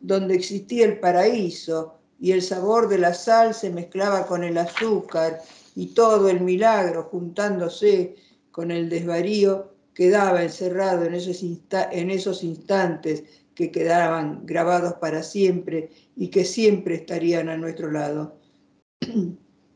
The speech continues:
A veces el patio era cruzado por animales desfigurados por nosotros,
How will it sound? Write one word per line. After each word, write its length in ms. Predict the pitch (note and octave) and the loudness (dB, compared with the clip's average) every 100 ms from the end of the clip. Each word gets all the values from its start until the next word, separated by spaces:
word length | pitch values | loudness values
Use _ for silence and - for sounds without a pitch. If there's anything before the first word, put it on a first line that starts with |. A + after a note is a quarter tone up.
| _ _ _ _ _ _ _ _ _ _ - - | _ _ _ _ _ _ _ _ _ _ -20 -4
A 120 | F#3 | 0
veces 420 | A#3 D#4 C4+ - | 2 2 2 2
el 180 | F#3+ E3+ | 2 2
patio 440 | A3+ C4 - G3 | 2 2 2 0
era 260 | F#3 G3 F#3 | 0 0 0
cruzado 520 | F#3 F3+ A3+ A#3+ G#3+ | -4 -4 0 0 0
por 160 | F3 E3+ | -2 -2
animales 540 | D#3+ E3+ F#3 A3 G#3 | -2 -4 -4 -2 0
desfigurados 720 | F3 D#3+ F3 E3+ G3+ A#3+ F#3+ | -2 -6 -4 2 4 4 2
por 200 | - E3 | -2 -8
nosotros, 720 | D#3 D#3 A#3 B3 F3 - D3+ | -8 -6 -2 0 0 -2 -8